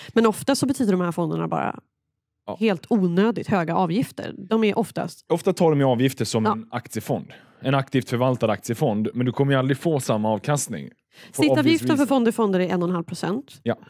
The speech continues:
Speaker 1: Snittavgiften för en vanlig aktiefond är en komma nio.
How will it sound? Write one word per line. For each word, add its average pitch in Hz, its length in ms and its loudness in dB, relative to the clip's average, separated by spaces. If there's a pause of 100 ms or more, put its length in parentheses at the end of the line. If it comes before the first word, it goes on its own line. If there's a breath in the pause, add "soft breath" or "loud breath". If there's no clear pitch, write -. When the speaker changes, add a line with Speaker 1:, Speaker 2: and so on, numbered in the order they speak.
(160)
Speaker 1:
Snittavgiften 214 680 2
för 196 100 0
en 185 60 2
vanlig 185 200 0
aktiefond 170 460 -6
är - 40 -10
en 165 240 -4
komma 165 300 -4
nio. 180 460 -2